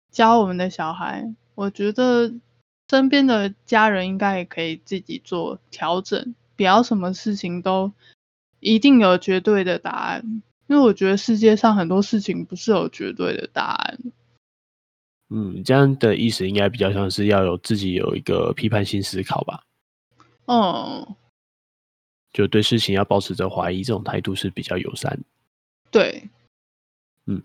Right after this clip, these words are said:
Speaker 2: 就像是我们刚才提到的小布一样。
Speaker 1: 对，我觉得像他就蛮有好奇心的。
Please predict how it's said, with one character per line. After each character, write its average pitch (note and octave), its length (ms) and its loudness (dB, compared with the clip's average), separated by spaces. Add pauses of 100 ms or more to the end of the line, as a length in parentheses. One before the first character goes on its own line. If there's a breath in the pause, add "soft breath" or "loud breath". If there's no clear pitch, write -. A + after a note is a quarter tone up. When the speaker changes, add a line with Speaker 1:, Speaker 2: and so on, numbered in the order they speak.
Speaker 2:
就 - 80 -2
像 C3 160 0
是 C3+ 60 2
我 A#2+ 80 4
们 F2+ 100 -2
刚 G#2 140 0
才 G#2+ 80 2
提 G2 160 -8
到 F#2+ 140 -2
的 F#2 80 -2
小 - 160 -8
布 G#2 200 -2
一 - 120 -14
样。 - 120 -10 (1500)
Speaker 1:
对， - 400 -6
我 G3+ 140 0
觉 F#3+ 120 -4
得 G#3 160 4
像 B3 240 4
他 A3+ 220 4
就 A3+ 320 2
蛮 G#3 240 4
有 B3 100 8
好 A#3 240 2
奇 G3 240 -8
心 G3+ 300 -8
的。 F#3+ 260 -6